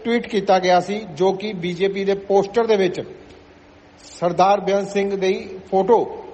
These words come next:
ਰਵਨੀਤ ਬਿੱਟੂ ਵੱਲੋਂ ਲਗਾਈ ਗਈ ਸੀ, ਜੋ ਕਿ ਉਹਨਾਂ ਦੇ ਦਾਦਾ ਜੀ ਨੇ। ਪਰ ਹੁਣ ਇਸ ਟਵੀਟ ਤੋਂ ਬਾਅਦ ਰਵਨੀਤ ਬਿੱਟੂ ਤੇ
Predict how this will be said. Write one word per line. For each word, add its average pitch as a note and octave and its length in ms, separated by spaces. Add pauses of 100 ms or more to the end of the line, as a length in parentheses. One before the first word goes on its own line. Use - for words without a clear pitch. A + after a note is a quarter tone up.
(120)
ਰਵਨੀਤ F#3+ 420
ਬਿੱਟੂ G3 280
ਵੱਲੋਂ G3 240
ਲਗਾਈ F3+ 320
ਗਈ E3+ 160
ਸੀ, C#3 180
ਜੋ C#3 220
ਕਿ F#3+ 160
ਉਹਨਾਂ F#3 280
ਦੇ F#3+ 160
ਦਾਦਾ D#3+ 340
ਜੀ D3+ 160
ਨੇ। A#2+ 160 (580)
ਪਰ G#3 240 (360)
ਹੁਣ B3 240 (180)
ਇਸ G#3 160
ਟਵੀਟ A3 360
ਤੋਂ A3+ 140
ਬਾਅਦ F#3+ 420 (200)
ਰਵਨੀਤ F3 400
ਬਿੱਟੂ G3 340
ਤੇ G3+ 360